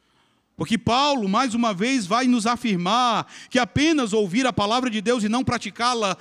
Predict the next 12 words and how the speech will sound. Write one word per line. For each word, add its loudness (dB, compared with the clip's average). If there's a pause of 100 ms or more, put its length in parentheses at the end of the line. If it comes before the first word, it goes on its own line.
(140)
não -4
é -4
de -6
nenhum -2
valor 0
diante -4
de -6
Deus. -6 (3750)
Romanos -4
dois, -6
verso -10
treze. -6